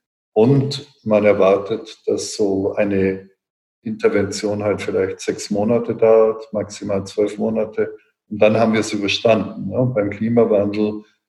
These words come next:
müsste ich, um Auswirkungen, die vielleicht erst in dreißig Jahren dann wirklich durchschlagen, zu vermeiden,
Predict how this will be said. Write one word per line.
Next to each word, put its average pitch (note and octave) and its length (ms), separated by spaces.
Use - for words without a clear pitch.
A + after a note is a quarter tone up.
müsste A2+ 440
ich, - 280
um G#2 480
Auswirkungen, A2+ 800
die G#2 80
vielleicht G#2 380
erst G#2+ 220
in G2+ 120
dreißig G2+ 480
Jahren A2 320
dann G2+ 200
wirklich G2+ 340
durchschlagen, G2+ 720
zu G2+ 160
vermeiden, G2 960